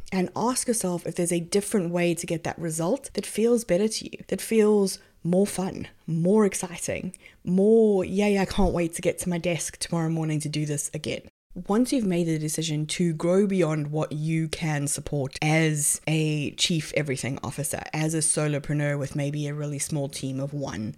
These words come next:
supporting you. So when you first enter this phase, you usually have a small team that needs lots of supervision, and you're delegating at a task level. So what I mean by this is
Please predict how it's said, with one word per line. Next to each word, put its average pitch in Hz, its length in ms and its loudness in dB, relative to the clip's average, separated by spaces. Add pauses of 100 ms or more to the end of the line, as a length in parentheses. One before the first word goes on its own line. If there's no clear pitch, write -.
supporting 123 560 -4
you. 82 300 -4
So - 120 -4
when 240 120 6
you 220 80 6
first 208 420 2
enter 170 240 0
this 156 280 2
phase, 180 420 2 (260)
you 180 100 0
usually 240 680 2
have - 180 0
a 240 40 2
small 254 300 6
team 190 360 2
that - 120 -2
needs 170 240 0
lots 170 360 2
of 180 100 0
supervision, 156 580 0
and 190 160 -4
you're 190 120 4
delegating 220 640 6
at 175 160 0
a 175 80 0
task - 640 -6
level. 156 480 -4
So - 100 -6
what 180 120 4
I 175 80 2
mean 262 220 6
by 180 120 2
this 165 300 2
is 165 340 2